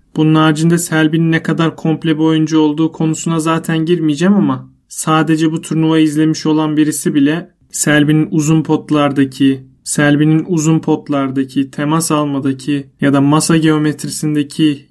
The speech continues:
yeteneklerini görmüştür. Selby'yi savunmak için değil ama eleştirdiğimiz insanlara biraz daha objektif gözle bakabilelim diye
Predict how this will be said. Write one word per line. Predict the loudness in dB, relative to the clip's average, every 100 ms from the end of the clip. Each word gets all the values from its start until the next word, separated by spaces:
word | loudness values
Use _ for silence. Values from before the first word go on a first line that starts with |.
| -6
yeteneklerini | -4 -4 -6 -6 -4 0 2
görmüştür. | 2 2 0 -4 -8 -10 -10 _ _ _
Selby'yi | -6 0 2 2 2
savunmak | 2 2 4 2
için | -2 0 2
değil | 2 2 2
ama | 2
eleştirdiğimiz | 2 2 0 -2 0 0 0 -2
insanlara | -2 -2 0 0 0
biraz | 0 0 0 0
daha | 0 0
objektif | -2 -2 -4 -2 -8 -6 0
gözle | 0 2 0
bakabilelim | 0 -2 -2 2 2 0 0
diye | 0 0 -2